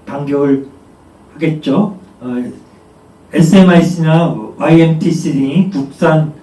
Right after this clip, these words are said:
반도체 기술 개발을 가속하고 있습니다.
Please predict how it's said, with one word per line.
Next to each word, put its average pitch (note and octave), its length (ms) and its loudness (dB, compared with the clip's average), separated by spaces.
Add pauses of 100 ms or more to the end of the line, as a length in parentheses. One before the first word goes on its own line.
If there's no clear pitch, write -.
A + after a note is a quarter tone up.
(260)
반도체 D3 500 -2
기술 C3+ 320 -6
개발을 C3 480 -4
가속하고 B2 520 -12
있습니다. G2 440 -12